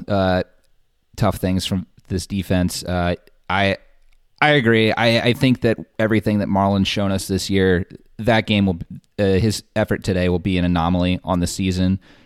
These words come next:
Uh, of course, it's something to monitor. I mean, that's on film. Teams are gonna see that, and they might try and, and exploit that. But I, you know, Marlon, he, he's an All-Pro. I think he'll be fine. Um, but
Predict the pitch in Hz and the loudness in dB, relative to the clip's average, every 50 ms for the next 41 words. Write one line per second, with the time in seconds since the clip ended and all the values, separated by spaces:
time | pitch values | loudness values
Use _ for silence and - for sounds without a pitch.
0 | _ _ - 110 117 117 - - 220 220 - - 101 - 131 117 104 107 90 87 | _ _ 0 2 2 2 4 4 4 4 4 2 -2 0 0 2 2 2 2 2
1 | 87 92 104 110 104 85 87 90 87 90 92 92 92 92 90 87 - 101 90 85 | 2 2 2 2 2 2 2 2 2 2 2 2 2 2 2 2 2 2 2 2
2 | 82 - - 101 98 90 82 - 110 104 87 90 82 87 85 85 87 - _ - | 0 0 0 2 2 2 2 2 2 2 2 0 0 0 0 0 -2 -4 _ -14
3 | - - - - 123 123 110 95 90 92 87 92 95 95 95 95 95 92 92 92 | -16 -10 -4 0 0 2 2 2 2 2 2 2 2 2 2 2 2 2 2 0
4 | 87 - _ _ _ _ _ _ _ _ _ _ _ _ _ _ _ _ _ _ | -2 -6 _ _ _ _ _ _ _ _ _ _ _ _ _ _ _ _ _ _
5 | - - - 87 85 85 85 87 87 85 82 67 67 82 80 80 - - - 92 | -4 -2 0 2 2 2 2 2 2 2 0 0 -2 -2 -4 -4 -6 -6 -2 0
6 | 92 92 - - 85 85 85 - 98 92 87 82 85 90 - - _ - 73 - | 0 0 0 0 0 0 0 0 0 2 2 2 0 0 -2 -4 _ -16 -16 -12
7 | - - 87 78 82 101 107 104 101 98 90 85 80 - _ _ _ _ _ _ | -8 -6 -4 -2 0 2 4 4 4 4 2 2 0 -2 _ _ _ _ _ _
8 | _ _ _ - 101 104 - - 127 123 - 107 117 123 104 95 92 85 82 82 | _ _ _ -8 -6 -4 0 0 0 2 2 2 2 2 4 2 2 2 0 0
9 | - 87 82 82 87 90 107 98 - - 92 82 87 80 - 92 82 82 82 82 | -2 -2 0 0 0 0 0 0 0 0 -2 -2 -2 -4 -2 -2 -2 0 0 -2
10 | 80 73 - _ _ _ _ _ _ _ _ - 90 85 80 78 78 78 80 90 | -2 -4 -6 _ _ _ _ _ _ _ _ -6 -4 -2 0 0 0 -2 -2 -4
11 | - _ _ _ _ _ _ _ - - _ - - - 90 82 82 85 - | -8 _ _ _ _ _ _ _ -20 -18 _ -6 -2 0 2 2 2 0 -2